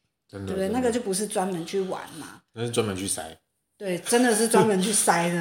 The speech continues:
Speaker 1: <laughs>
Speaker 2: 那真的就是毒蟹而已。
Speaker 1: 会发现好像过年过节的气氛，最重要的就是要干嘛？就是要塞车。
Speaker 2: 真的。<laughs> 好像，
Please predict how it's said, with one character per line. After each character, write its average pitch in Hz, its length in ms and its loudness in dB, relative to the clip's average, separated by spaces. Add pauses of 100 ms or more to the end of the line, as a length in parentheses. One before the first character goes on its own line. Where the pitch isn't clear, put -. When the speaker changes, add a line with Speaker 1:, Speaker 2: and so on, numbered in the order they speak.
Speaker 1:
<laughs> 156 160 -8
Speaker 2:
那 233 60 -6
真 226 240 2
的 208 40 -2
就 196 120 -6
是 202 280 -4 (200)
毒 175 160 -8
蟹 190 340 0
而 160 80 2
已。 165 40 0
Speaker 1:
会 - 20 0
发 156 180 2
现 143 180 2
好 95 160 0
像 117 80 -2 (520)
过 123 200 -4
年 95 220 -4
过 113 180 -2
节 95 160 -2
的 90 80 -4
气 98 300 -4
氛， 92 300 -10 (100)
最 127 140 -6
重 98 180 -6
要 92 160 -4
的 87 60 -8
就 95 100 -6
是 90 80 -8
要 90 140 -6
干 85 120 -16
嘛？ - 100 -20 (120)
就 - 100 -20
是 95 80 -8
要 92 80 -6
塞 85 200 -12
车。 - 140 -20 (280)
Speaker 2:
真 180 240 -12
的。 180 80 -4 (360)
<laughs> - 380 -20
好 226 160 -14
像， 294 140 -10